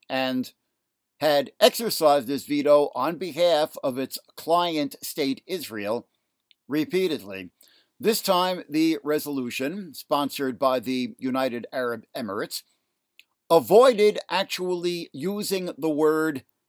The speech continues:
ceasefire, much less immediate ceasefire, but instead called for steps to, quote, "create co-, conditions for a sustainable cessation of hostilities," end quote,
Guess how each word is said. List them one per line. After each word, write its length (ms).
ceasefire, 1160
much 320
less 460
immediate 800
ceasefire, 840
but 220
instead 540
called 280
for 240
steps 360
to, 200
quote, 440
"create 500
co-, 160
conditions 720
for 340
a 200
sustainable 800
cessation 680
of 200
hostilities," 800
end 300
quote, 400